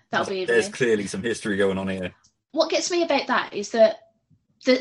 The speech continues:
Speaker 1: the so little we've seen of Eternia at that point makes you think that she might actually be the only other woman other
Speaker 2: Yeah.
Speaker 1: than Teela. And obviously he can't think of his own daughter as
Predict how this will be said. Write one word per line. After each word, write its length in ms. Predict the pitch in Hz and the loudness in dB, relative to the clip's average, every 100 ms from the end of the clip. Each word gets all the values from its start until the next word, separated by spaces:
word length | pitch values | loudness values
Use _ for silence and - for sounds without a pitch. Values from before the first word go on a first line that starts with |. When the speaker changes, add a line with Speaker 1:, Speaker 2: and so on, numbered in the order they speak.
| - | 0
Speaker 1:
the 120 | 262 | -2
so 280 | - - 285 | -2 4 4
little 340 | 302 285 262 | 4 2 0
we've 160 | 247 254 | -2 -2
seen 240 | - 240 | -2 -4
of 80 | 233 | -4
Eternia 480 | 233 - 240 208 185 | -6 -4 -4 -4 -6
at 80 | 214 | -4
that 180 | 214 - | -6 -6
point 220 | 190 196 | -10 -4
makes 240 | 214 208 | -4 -2
you 80 | 214 | -4
think 220 | - 190 | -4 -6
that 120 | 175 - | -4 -2
she 220 | 233 220 | -2 0
might 240 | 202 202 | -2 -2
actually 320 | - - 190 180 | -2 -4 -6 -4
be 240 | 185 208 | -4 -2
the 140 | 202 | -2
only 220 | 196 190 185 | -4 -4 -4
other 160 | 185 | -4
woman 260 | 185 185 185 | -6 -6 -6
other 160 | 175 | 2
Speaker 2:
Yeah. 120 | 160 - | 2 2
Speaker 1:
than 80 | |
Teela. 440 | - 190 175 160 160 | 0 -6 -6 -8 -8
And 120 | 202 | -8
obviously 260 | 196 - 196 | -6 -2 -2
he 140 | 214 | -2
can't 260 | - 226 220 | -2 -2 -2
think 160 | 202 | -6
of 60 | 202 | -6
his 100 | 190 | -6
own 160 | 190 185 | -8 -4
daughter 400 | 202 208 - 170 | -2 -2 -2 -12
as 320 | 170 - | -12 -14